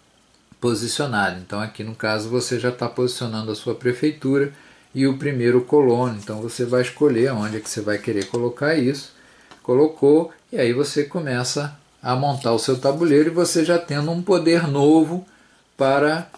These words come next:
poder executar as suas ações. Então cada um vai escolher o seu, aquilo, os conjuntos que não forem escolhidos são retirados da partida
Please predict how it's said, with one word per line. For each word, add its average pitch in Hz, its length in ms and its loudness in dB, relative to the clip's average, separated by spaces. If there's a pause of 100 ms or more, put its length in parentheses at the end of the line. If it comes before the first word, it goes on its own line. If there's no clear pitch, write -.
(140)
poder 135 440 4
executar 131 640 2
as 139 120 2
suas 147 260 4
ações. 107 500 -2
Então 147 420 -4
cada 151 360 2
um 131 120 2
vai 120 120 4
escolher 131 360 4
o 151 80 4
seu, 160 360 4
aquilo, 143 400 0 (280)
os 131 120 -4
conjuntos 127 480 0
que - 100 -8
não 127 160 0
forem 123 300 0
escolhidos 120 540 0
são 127 140 -4
retirados 117 640 0
da 127 100 -2
partida 156 540 0